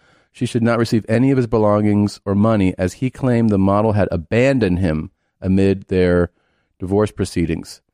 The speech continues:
Oh, okay. Yeah, that's what it was. So I, I think he, um, he, because he was older than her, older and getting sick, and I guess she, she ditched him, so he, he changed the will, 'cause they were together for a long ass time, man. He's gotta be, what?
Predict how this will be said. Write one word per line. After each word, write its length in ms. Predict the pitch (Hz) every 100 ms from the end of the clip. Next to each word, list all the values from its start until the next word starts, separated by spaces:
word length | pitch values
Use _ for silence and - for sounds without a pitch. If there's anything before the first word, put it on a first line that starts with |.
| _ _ _
Oh, 240 | 113 117 131
okay. 200 | 139 104
Yeah, 140 | 117
that's 220 | 120 147
what 80 | 131
it 40 |
was. 140 | 98 90
So 100 | 110 101
I, 60 |
I 20 |
think 220 | 110 165 147
he, 240 | 147 131
um, 420 | 113 98 92 85 - _ _ _ _ _ _
he, 100 | 143
because 220 | 135 127 127
he 80 | 170
was 120 | 123
older 240 | 120 123
than 140 | 95 85
her, 280 | 76 80 - _ _ -
older 240 | 104 104
and 80 | 98
getting 220 | 95 87
sick, 320 | - 98 92 -
and 360 | 87 85 82 - _ _ _
I 60 | 85
guess 160 | 90 90
she, 400 | - 87 80 78 _ _ _ _ _
she 180 | - 95
ditched 380 | 76 117 - 87
him, 200 | 78 78
so 160 | 85
he, 180 | 80 85
he 260 | - - 92
changed 480 | - 101 92 90 80
the 80 | 76
will, 240 | 98 87
'cause 120 | 78 92
they 80 |
were 100 | 226
together 360 | 302 - 123 110
for 220 | - 80
a 60 | 71
long 600 | 65 78 92 156 147 92
ass 300 | 80 71 -
time, 380 | - 170 160 76
man. 320 | 76 98 135 _ _ _ _ _
He's 260 | - 294 -
gotta 240 | 98 92
be, 200 | 78 80 78 _ _ -
what? 220 | 90